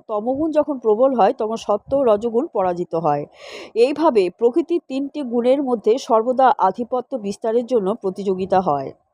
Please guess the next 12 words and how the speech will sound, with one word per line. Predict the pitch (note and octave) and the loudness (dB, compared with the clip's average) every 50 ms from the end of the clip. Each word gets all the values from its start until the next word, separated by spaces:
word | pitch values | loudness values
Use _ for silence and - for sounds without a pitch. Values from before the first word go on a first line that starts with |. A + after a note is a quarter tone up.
| _ _ _ _ _ _ _ _ _ _ | _ _ _ _ _ _ _ _ _ _
তাৎপর্য, | - A3+ B3 - - E4 D#4+ C4+ A3+ B3+ E4 | -2 -2 0 2 2 2 2 2 2 0 2
যখন | C#4+ C4 B3 B3+ D#4+ E4+ | 4 2 2 4 2 2
রা-, | D4 A#3+ G#3+ G#3 - _ - | 6 6 6 4 2 _ -2
রজগুণের | F#3 G3+ G3+ G3+ G#3 C4 C#4+ C#4 D#4 D#4 D#4 E4 | 2 4 4 4 2 0 0 0 0 0 0 0
প্রাধান্য | - G#4 A3+ A#3 - C#4+ C#4+ C4 C#4 | 2 2 2 2 0 -2 -2 0 0
হয় | C4+ C4 A#3+ G#3 A3+ | 2 4 4 4 2
তখন | B3 - A#3+ B3 C4+ | 0 -4 -6 -6 -6
সত্ত্ব | B3+ - - A#3 A3+ - _ - D4+ | -6 -2 0 0 0 0 _ -2 -2
এবং | C#4+ C4+ C#4 C#4 B3 - | -2 -2 -2 -4 -2 -2
তমগুণ | A#3 A3+ G#3+ A#3+ B3+ A#3 B3 D#4 | -2 0 0 -2 -2 0 -2 -2
পরাভূত | D4+ - G3+ F#3+ G3 G#3 - B3+ A#3 - | 0 0 0 2 2 0 -2 -4 -6 -4
হয়, | B3+ B3+ B3+ B3+ D#4+ | 0 2 2 2 0